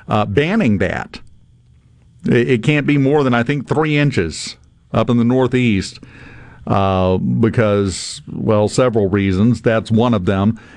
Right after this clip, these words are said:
And also, they can't see smaller vehicles and pedestrians in front of them because the front of the truck is lifted up so high, all they see is the hood.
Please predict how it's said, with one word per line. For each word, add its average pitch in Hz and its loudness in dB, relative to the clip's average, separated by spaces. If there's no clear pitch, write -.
And 120 0
also, 127 0
they 113 0
can't 139 -2
see 139 2
smaller 135 0
vehicles 117 2
and 104 2
pedestrians 117 0
in 110 2
front 170 0
of 120 0
them 113 0
because 135 0
the 113 -2
front 160 -2
of 117 -2
the 113 0
truck 220 -2
is 98 -6
lifted 110 0
up 104 -2
so 107 0
high, 107 2
all 135 -2
they 147 0
see 131 0
is 104 0
the 113 2
hood. 151 -2